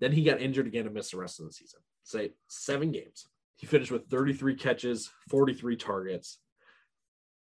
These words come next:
a little shy of four hundred yards and one touchdown. Not super great. And especially because the first four weeks that he was active, four through seven, weeks four through seven, he was wide receiver forty-two,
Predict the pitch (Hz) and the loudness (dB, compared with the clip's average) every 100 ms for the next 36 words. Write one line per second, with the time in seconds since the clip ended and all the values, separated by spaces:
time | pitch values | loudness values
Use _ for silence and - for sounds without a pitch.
0 | _ _ 131 147 147 139 135 139 135 131 | _ _ 6 6 8 6 6 8 8 8
1 | 117 113 117 - 107 95 101 107 101 - | 4 2 2 0 -6 -6 -2 -2 -2 -8
2 | 92 - 85 - _ _ _ _ _ _ | -12 -12 -16 -16 _ _ _ _ _ _
3 | _ _ - 135 143 - 120 110 92 - | _ _ -2 2 2 2 0 0 -2 -8
4 | _ - - _ _ _ 127 120 - 165 | _ -18 -18 _ _ _ -2 2 6 6
5 | 147 120 127 113 - 135 135 - - 151 | 6 2 2 2 4 6 6 4 8 10
6 | 147 139 135 113 120 120 107 101 120 113 | 10 6 4 0 2 0 -2 0 -2 -2
7 | - 87 101 - _ - 120 120 120 117 | -4 -6 -8 -16 _ -2 4 6 4 -2
8 | 120 98 107 117 - 135 131 131 - 101 | -2 -2 -2 -4 -2 2 2 2 -2 -4
9 | 87 92 - _ _ _ _ - 139 123 | -6 -10 -14 _ _ _ _ 4 6 6
10 | 117 135 131 135 110 - - 123 127 120 | 6 4 4 0 -2 -4 -2 0 0 -2
11 | - 90 92 | -6 -8 -10